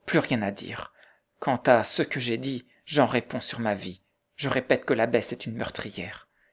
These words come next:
qu'elle a ôté du monde, et peut-être du ciel, une infortunée dont la faute était légère et pardonnable,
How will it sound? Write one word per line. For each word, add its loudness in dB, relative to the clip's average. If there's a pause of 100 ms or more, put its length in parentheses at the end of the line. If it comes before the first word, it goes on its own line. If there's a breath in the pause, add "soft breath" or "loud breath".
(100)
qu'elle 10
a 10
ôté 6
du 0
monde, 0 (100)
et 0
peut-être -2
du -10
ciel, 2
une 0
infortunée -2 (220 loud breath)
dont 2
la 6
faute 0
était 0
légère 2
et 4
pardonnable, 0